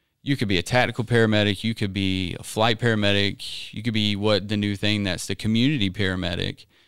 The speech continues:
which is basically, you're like a P A that rolls around in a, uh,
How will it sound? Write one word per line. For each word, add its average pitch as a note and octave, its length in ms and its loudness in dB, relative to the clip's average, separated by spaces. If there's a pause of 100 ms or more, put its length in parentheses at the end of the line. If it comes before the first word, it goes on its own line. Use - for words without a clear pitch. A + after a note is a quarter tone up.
(180)
which A2+ 220 -2
is G2+ 140 -2
basically, G2 880 0 (340)
you're B2 200 -2
like F3+ 260 0
a D3 100 -2
P A2 380 -2
A C#3 220 0
that F2+ 260 -4
rolls A2 300 -4
around A2 420 0
in G2+ 120 0
a, G2+ 220 0
uh, F#2+ 280 -2